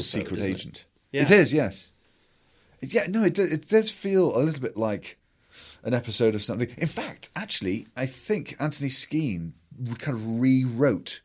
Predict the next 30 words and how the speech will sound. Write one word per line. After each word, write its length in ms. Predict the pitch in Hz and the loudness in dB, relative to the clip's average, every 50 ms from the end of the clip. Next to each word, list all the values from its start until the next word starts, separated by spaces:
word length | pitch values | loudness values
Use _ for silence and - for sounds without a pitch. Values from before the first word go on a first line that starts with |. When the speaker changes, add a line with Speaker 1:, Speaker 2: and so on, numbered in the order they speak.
| - | -12
Speaker 1:
Hmm. 200 | 131 120 110 104 - - - _ - | -10 -8 -8 -8 -10 -14 -16 _ -6
Speaker 2:
an 120 | 101 110 | -2 -2
episode 420 | 117 - - - 113 110 104 78 | -2 -2 -2 -2 0 0 -2 -2
that 140 | - 78 92 | -4 -8 -6
he 180 | 95 117 120 117 | -2 -2 -2 -2
was 180 | 107 98 90 101 | -2 -4 -4 -2
writing 280 | 101 101 95 - 101 | -2 -2 -2 -4 -6
for 120 | 87 - 92 | -8 -8 -6
something 260 | - 113 104 104 - - - - - | -6 -4 -4 -6 -6 -8 -12 -14 -12
called 400 | - 104 101 98 - - - - | -10 -8 -8 -8 -10 -14 -18 -16
Speaker 1:
Counter-Strike, 600 | - - 160 170 - 160 160 143 135 120 165 143 | -8 -4 -2 0 2 2 2 2 2 2 4 4
Speaker 2:
Counter-Strike. 280 | 120 98 85 73 - - | 4 2 0 -2 -4 -4
Speaker 1:
yeah. 200 | 123 147 175 151 | -4 -2 2 4
Speaker 2:
Counter-Strike. 680 | 151 160 - 147 151 - - 98 85 76 - - - - | 6 6 6 6 2 2 2 0 0 0 -2 -6 -10 -10
Speaker 1:
Yeah, 180 | 123 120 - - - - - _ _ - | -8 -8 -8 -10 -16 -20 -20 _ _ -10
which 140 | 139 196 220 | -4 -2 -2
Speaker 2:
Um, 40 | 208 | -2
Speaker 1:
had 120 | 143 - | -2 -2
John 180 | - 143 135 117 | -2 -2 -2 -2
Finch 480 | - 170 175 160 - - - - - _ _ _ _ | 0 -2 -2 -2 -2 -6 -8 -8 -10 _ _ _ _
Speaker 2:
Yes. 440 | - 127 160 196 196 135 - - - | 2 6 6 6 6 4 -2 -4 -4
Speaker 1:
in 120 | 120 104 92 | -4 -4 -4
it. 160 | 90 - - _ _ _ _ _ _ _ _ _ - | -6 -10 -14 _ _ _ _ _ _ _ _ _ -2
Speaker 2:
He, 80 | - 370 370 - | 0 0 0 -2
n-, 120 | - 302 302 - _ _ _ _ - - | -6 -12 -12 -14 _ _ _ _ -18 -12
John 200 | - - 359 381 | -10 -10 -8 -8
Finch 380 | 349 - - 415 359 - - - | -8 -8 -6 -6 -6 -6 -6 -6
is 100 | 135 131 | -6 -6
kind 200 | - - 147 131 | -6 -6 -6 -6
of 120 | 123 110 | -6 -8